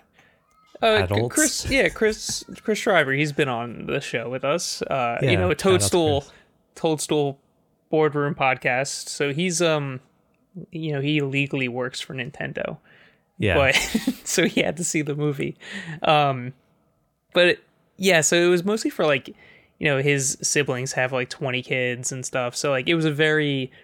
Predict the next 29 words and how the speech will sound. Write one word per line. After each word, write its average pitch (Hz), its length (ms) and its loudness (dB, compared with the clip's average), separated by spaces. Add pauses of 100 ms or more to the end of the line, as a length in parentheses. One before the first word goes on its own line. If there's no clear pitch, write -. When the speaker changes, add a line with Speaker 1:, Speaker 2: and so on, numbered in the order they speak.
(160)
Speaker 1:
relaxed 127 680 -2
environment. 208 800 -2 (320)
Like, 135 160 0
Rowan 135 260 2
Speaker 2:
Mm-hmm. 156 60 2
Speaker 1:
was 156 140 0
there 170 180 4
with 147 180 0
big 143 220 2
headphones 143 480 -4
on 156 280 -2
and 127 180 -8
just, 135 180 -4
like, 123 260 -4 (680)
I 135 80 -2
was 139 160 -4
throwing, 135 320 -2
like, 120 240 -6
pirate's 127 320 -2
booty 143 340 0
at 147 160 2
him. 156 180 -4 (600)
But 170 100 2
he 190 60 4
Speaker 2:
Yeah. 202 60 4
Speaker 1:
watched 226 360 0
the 185 140 2
whole 180 160 2
movie 151 480 0